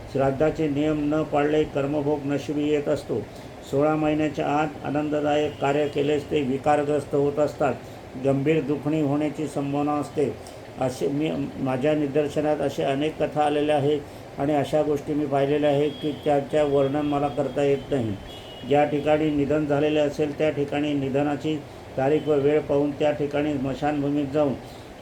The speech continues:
फुलांचे हार, दिवा, पाण्याचे भांडे, ग्लास आणि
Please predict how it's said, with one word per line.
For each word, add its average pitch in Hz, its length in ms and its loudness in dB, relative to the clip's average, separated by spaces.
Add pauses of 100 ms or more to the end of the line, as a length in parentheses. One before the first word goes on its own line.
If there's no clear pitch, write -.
(120)
फुलांचे 147 400 0
हार, 147 280 2 (540)
दिवा, 143 280 4
पाण्याचे 143 520 -2
भांडे, 143 360 -2
ग्लास 147 420 2
आणि 143 200 -2